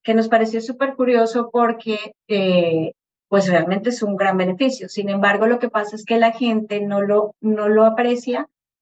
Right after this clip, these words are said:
como un ahorro o como dinero, eh, que pueden aprovechar.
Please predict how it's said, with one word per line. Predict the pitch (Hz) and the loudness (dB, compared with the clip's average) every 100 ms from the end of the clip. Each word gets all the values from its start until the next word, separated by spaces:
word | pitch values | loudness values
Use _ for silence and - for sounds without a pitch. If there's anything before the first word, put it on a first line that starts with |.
| _ | _
como | - 240 220 208 202 196 190 - _ - | -2 2 4 2 0 0 -2 -4 _ -2
un | 226 226 220 | 2 4 4
ahorro | 220 226 233 220 196 202 - | 4 2 2 0 -4 -8 -10
o | 208 | -16
como | - 190 185 180 175 - _ | -14 -12 -6 -4 -4 -8 _
dinero, | 185 202 196 185 185 202 208 _ _ - | -2 0 4 4 4 2 -2 _ _ -4
eh, | 202 190 180 175 | -2 0 0 0
que | 190 | -2
pueden | 185 185 196 | 2 2 2
aprovechar. | 208 220 196 - 180 185 | 0 0 0 -2 -6 -6